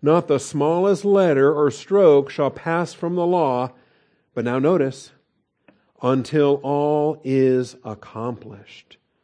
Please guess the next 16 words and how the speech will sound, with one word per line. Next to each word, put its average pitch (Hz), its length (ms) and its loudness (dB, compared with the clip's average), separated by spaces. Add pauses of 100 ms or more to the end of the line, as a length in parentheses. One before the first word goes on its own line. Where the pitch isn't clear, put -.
(420)
Until 117 420 -4
all 127 640 -2
is 117 580 -6
accomplished. 110 1080 -14 (520)
And 123 120 -4
so 135 140 -4
now 139 320 0
I've 151 140 -2
got 143 200 -2
a 135 40 -4
parameter. 160 580 -2
Now 131 160 -4
I've 170 80 -4
got 156 140 -2
a 156 60 -4
context. 180 840 -6